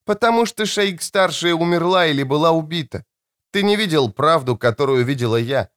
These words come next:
в лицах Леомана и Таблакая. Я видела их неуверенность. Они не знали, удастся ли хитрость. И она удалась, более или менее,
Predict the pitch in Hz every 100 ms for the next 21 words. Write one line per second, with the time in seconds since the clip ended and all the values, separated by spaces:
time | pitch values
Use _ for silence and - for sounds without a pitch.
0 | _ - 190 226 - 170 165 170 170 180
1 | 165 143 120 135 120 135 - 143 87 -
2 | _ _ _ - 151 175 185 165 156 127
3 | 147 160 151 160 92 76 - _ _ -
4 | 165 208 214 214 196 220 170 127 135 135
5 | 160 - 135 131 117 160 147 90 - -
6 | _ _ - 135 139 160 180 185 202 202
7 | 131 - 117 135 123 123 131 139 113 90
8 | 76